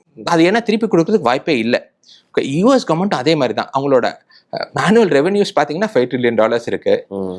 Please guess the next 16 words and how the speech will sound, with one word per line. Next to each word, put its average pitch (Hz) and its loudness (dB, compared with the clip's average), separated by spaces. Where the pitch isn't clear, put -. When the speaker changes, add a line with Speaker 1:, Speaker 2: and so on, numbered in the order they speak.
Speaker 1:
எக்ஸ்பென்ஸ் 202 -2
பாத்தீங்கன்னா 170 -2
செவன், 165 -2
செவன் 143 0
அண்ட் - 2
ஹாஃப் 139 -2
ட்ரில்லியன் 127 -2
டாலர்ஸ் 110 2
இருக்கு. 98 -4
ஏற்கனவே 196 2
தேர்ட்டி 160 0
செவன் 147 -2
ட்ரில்லியன் 117 -2
டாலர்ஸ் 107 0
இருக்கு - -20
கடன். 101 -6